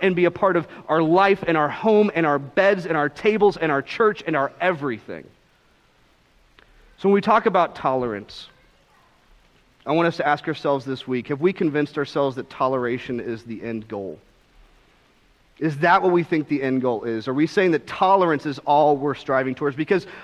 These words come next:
I'll tell you guys, Revelation chapter seven says nothing about tolerance. It says nothing about tolerance.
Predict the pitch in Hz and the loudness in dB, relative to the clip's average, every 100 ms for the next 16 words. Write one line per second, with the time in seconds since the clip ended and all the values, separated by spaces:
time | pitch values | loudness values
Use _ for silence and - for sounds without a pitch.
0 | 175 - 220 180 156 - - 175 202 208 | -2 2 4 4 0 -4 -2 2 4 6
1 | 196 202 202 - 185 - 170 185 185 180 | 4 2 -2 0 0 0 -2 0 0 0
2 | 175 147 160 151 151 135 131 - 131 110 | -2 0 0 0 -2 0 -2 -2 -6 -6
3 | 95 73 - - _ _ - _ _ _ | -8 -14 -20 -20 _ _ -20 _ _ _
4 | _ _ _ _ _ _ _ _ _ _ | _ _ _ _ _ _ _ _ _ _
5 | - 165 202 180 180 185 185 165 147 131 | -6 0 2 2 2 2 2 0 0 -2
6 | - 110 98 101 107 - | -2 -6 -6 -14 -20 -20